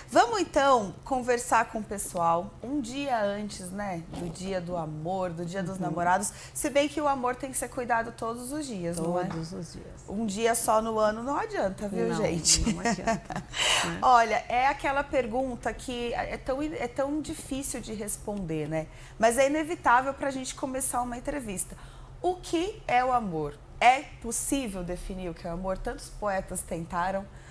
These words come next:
Speaker 1: tantas,
Speaker 2: Uhum.
Speaker 1: tantas pessoas tentaram. Eu acho que até hoje não existe uma definição de amor e nem sei se um dia vai ter, né?
Speaker 2: Eu acredito que não.
Speaker 1: <laughs>
Speaker 2: É,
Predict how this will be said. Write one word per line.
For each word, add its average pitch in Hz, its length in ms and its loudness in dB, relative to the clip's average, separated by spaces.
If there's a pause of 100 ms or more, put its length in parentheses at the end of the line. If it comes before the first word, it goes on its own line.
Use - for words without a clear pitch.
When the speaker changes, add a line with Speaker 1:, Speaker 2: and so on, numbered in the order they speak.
(200)
Speaker 1:
tantas, 240 320 0
Speaker 2:
Uhum. 175 80 -2
Speaker 1:
tantas 233 380 -2
pessoas 226 540 -2
tentaram. 185 560 -2
Eu 202 80 2
acho 208 180 0
que - 80 -4
até 226 260 0
hoje 214 260 -2
não 220 140 -6
existe 214 400 -6
uma 196 120 -2
definição 202 640 -4
de 196 100 -4
amor 202 260 -2
e 240 60 -6
nem 233 180 -8
sei 226 180 -6
se 220 140 -4
um 220 60 -6
dia 226 240 -8
vai 220 240 -4
ter, 160 320 -4
né? 160 160 -6 (180)
Speaker 2:
Eu 175 100 -6
acredito 165 460 -6
que 190 120 -6
não. 175 160 -2
Speaker 1:
<laughs> 277 100 6 (960)
Speaker 2:
É, 165 460 -2